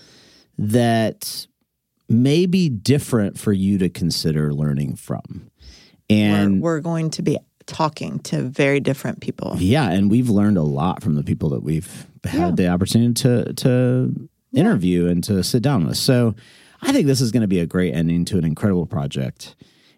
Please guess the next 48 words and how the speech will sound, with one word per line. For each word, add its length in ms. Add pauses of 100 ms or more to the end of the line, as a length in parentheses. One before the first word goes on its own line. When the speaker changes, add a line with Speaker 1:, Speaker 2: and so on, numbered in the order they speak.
(220)
Speaker 1:
And 840
I 80
Speaker 2:
And 100
Speaker 1:
hope 180
that 100
you're 140
looking 260
forward 240
to 100
it 40
like 180 (180)
we 260
have 200
enjoyed 420 (460)
recording 420
it. 120 (280)
Speaker 2:
Yeah, 400 (200)
I 120
would 140
say 220
some 260
of 100
those 340
different 680 (160)
people 380
may 200
be 180
from 360
the 60
L 220
G 100
B 140
T 200
Q 320
community. 760
Speaker 1:
Yes. 420
Speaker 2:
We've 160
learned 260
a 60
lot 460
from 280
them 480 (120)
and 480
their 340
experiences 920
and 240
their 160
love. 580